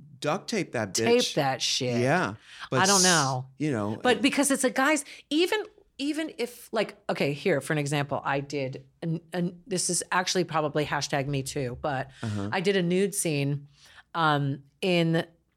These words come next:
Speaker 2: for our Seductions video, Could This Be Love?
Speaker 1: Yeah.
Speaker 2: And they were telling me why it had to be nude, 'cause there was, what they wanted was a scene in the shower where our bodies were together and the water was hitting our bodies.
Speaker 1: Yeah.
Speaker 2: So, so they would see it without seeing privates.
Speaker 1: Yeah.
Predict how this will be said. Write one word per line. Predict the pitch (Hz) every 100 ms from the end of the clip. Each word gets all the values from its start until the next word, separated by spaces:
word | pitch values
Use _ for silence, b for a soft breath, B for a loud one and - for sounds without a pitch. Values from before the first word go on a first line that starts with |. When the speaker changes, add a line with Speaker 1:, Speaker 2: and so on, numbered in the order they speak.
| _ -
Speaker 2:
for | - 208 190
our | 185 175 170
Seductions | - 196 196 185 165
video, | 175 170
Could | 156 175
This | 151 -
Be | 147
Love? | 147 104 - -
Speaker 1:
Yeah. | 110 85 - B B -
Speaker 2:
And | 185 165 160 160 - _
they | 190 202 185 175 175
were | 185 185
telling | - 214 220
me | 185
why | 160 156
it | 151
had | 147 143
to | 143
be | 143
nude, | 151 156 139 160 -
'cause | 165
there | 156
was, | 151 160 _
what | 190 165
they | 165
wanted | 185 208 165
was | 143 139
a |
scene | 135 - 185 180
in | -
the | 165
shower | - 170 143 117 143 214 b b b b
where | 170 165
our | 156
bodies | 143 165 196 175
were | 180
together | 170 156 147
and | 147
the | 139
water | 143 147 156
was | 147
hitting | - 131 131
our | 127
bodies. | 131 - - -
Speaker 1:
Yeah. | 123 120
Speaker 2:
So, | 165 165 165
so | - 160
they | 147
would | 143 139
see | - 269
it | 156 -
without | 180 180 175
seeing | - 170
privates. | 160 143 127 - - -
Speaker 1:
Yeah. | 139 101